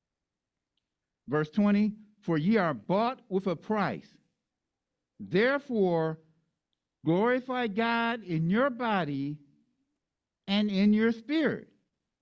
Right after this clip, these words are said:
which are God's." We already belong to him. Why don't we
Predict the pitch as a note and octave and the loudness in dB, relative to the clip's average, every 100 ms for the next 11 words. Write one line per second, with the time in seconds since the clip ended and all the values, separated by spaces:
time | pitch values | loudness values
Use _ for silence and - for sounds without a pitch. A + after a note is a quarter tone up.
0 | _ _ _ _ _ _ _ _ D#3 F3+ | _ _ _ _ _ _ _ _ -2 0
1 | A3 F#3+ E3+ A#3 G3+ C#3+ B3 C4 C4+ B3 | 0 -2 -2 -2 -2 -4 0 0 2 0
2 | G#3+ G#3+ C#4+ C#4+ G#3+ F3 E3+ G#3 G#3+ - | 0 2 2 2 0 -2 -2 -4 -6 -14
3 | _ _ _ _ _ _ _ C#3+ F3+ B3 | _ _ _ _ _ _ _ -2 0 2
4 | C#4+ C#4 A#3 G3 A#3 A#3 A#3 G#3+ | 2 0 -2 -2 0 0 -2 -8